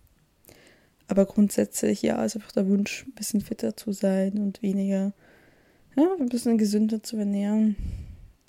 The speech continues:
Und, ähm, das hat mich schon sehr geärgert. Ich bin hier so echt in die Chips-Keks-Falle reingefallen hier in, in Dublin.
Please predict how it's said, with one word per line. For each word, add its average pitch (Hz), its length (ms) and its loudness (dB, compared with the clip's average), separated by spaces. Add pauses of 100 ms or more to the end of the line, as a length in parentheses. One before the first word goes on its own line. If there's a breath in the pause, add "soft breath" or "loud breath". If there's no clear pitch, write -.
(100)
Und, 196 420 -2
ähm, 190 440 0
das 196 160 -2
hat - 100 -6
mich - 160 -4
schon 190 300 -4
sehr 202 180 -6
geärgert. 202 480 -4
Ich - 120 -20
bin 196 140 -4
hier 196 160 -2
so 190 220 -4
echt - 300 -8
in 196 120 -4
die 202 140 -4 (320 loud breath)
Chips-Keks-Falle - 1400 -4
reingefallen 202 640 -2
hier 202 160 0
in, 208 220 -2
in 196 280 -4
Dublin. 202 420 -4